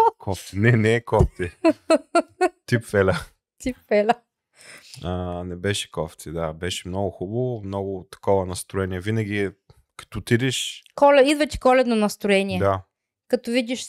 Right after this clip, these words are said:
Speaker 2: че всичко е украсено, хората са отишли малко да се забавляват.
Speaker 1: Много приятна музика.
Speaker 2: Много приятна музика, много хубави аромати. Мирише навсякъде на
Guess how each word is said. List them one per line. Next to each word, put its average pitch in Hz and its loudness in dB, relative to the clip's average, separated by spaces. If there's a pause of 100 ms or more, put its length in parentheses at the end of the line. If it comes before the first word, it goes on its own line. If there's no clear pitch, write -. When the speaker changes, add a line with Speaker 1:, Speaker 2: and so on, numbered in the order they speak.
(120)
Speaker 2:
че 220 -10
всичко - -4
е 220 6
украсено, 208 -2
хората 214 2
са 214 -4
отишли 202 -8
малко 190 2
да 185 -6
се - -14
забавляват. 180 0
Speaker 1:
Много 107 2
приятна 104 0
музика. 95 -6
Speaker 2:
Много 214 4
приятна 208 0
музика, 202 -2
много 214 4
хубави 202 0
аромати. 196 0
Мирише 202 -6
навсякъде 196 0
на 185 -4